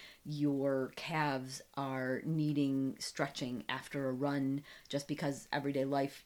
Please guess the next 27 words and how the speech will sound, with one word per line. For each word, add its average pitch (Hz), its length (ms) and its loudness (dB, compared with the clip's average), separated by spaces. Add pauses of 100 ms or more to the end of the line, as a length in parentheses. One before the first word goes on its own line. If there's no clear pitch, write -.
(140)
tells 247 260 2
you 143 80 2
that 131 160 -4
that's - 220 -6
the - 40 -8
case, - 300 -6 (720)
then, 185 320 8
okay, 135 400 2
I, 135 200 2
you 139 280 2
know, 131 300 0 (200)
go 147 160 6
ahead 147 420 4
and 143 420 4 (500)
do 160 220 4
a 156 60 6
calf 147 300 -2
stretch. - 640 -4 (440)
Uh, 131 400 0 (100)
no 156 260 4
more 165 200 6
than 151 160 6
thirty 156 260 4
seconds 160 500 -2
is 143 120 -2
what 127 120 -2
I'd 127 240 -2